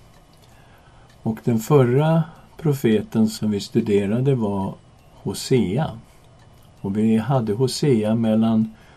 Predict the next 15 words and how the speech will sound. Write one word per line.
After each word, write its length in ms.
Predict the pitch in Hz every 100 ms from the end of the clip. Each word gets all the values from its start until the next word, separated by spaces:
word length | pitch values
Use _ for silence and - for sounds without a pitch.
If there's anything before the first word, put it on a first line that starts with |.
| - -
sju 500 | - 135 143 147 -
femtiofem 1040 | - - 120 110 - 113 - 156 95 98 117 -
till 160 | 113
sju 380 | 110 - 104 101
tjugofem. 800 | 98 - 135 151 117 - - - - - - - - - - - - -
Och 180 | 104
han 220 | 98 120 117
var 140 | 110
sänd 380 | 107 104 98 90 - -
primärt 680 | 104 98 92 90 - -
till 340 | - 110 - 131 - _ _ _ -
Israel. 1000 | 110 98 98 - 123 - 98 90 131 - - - - - - - - - - - - - - -
Nu 200 | 127 180
kommer 360 | 180 170 147 135
vi 240 | 135 135